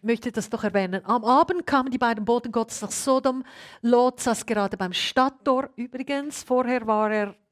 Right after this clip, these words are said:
draußen, beim, hat er gecampiert. Jetzt ist er in der Stadt. Er hat nichts gelernt.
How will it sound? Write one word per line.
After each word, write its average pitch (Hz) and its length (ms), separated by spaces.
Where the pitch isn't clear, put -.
draußen, 240 600
beim, 262 380
hat 247 180
er 254 60
gecampiert. 240 880
Jetzt 233 260
ist 254 160
er 220 80
in 208 160
der 208 80
Stadt. - 540
Er 202 120
hat 214 200
nichts 226 300
gelernt. 165 580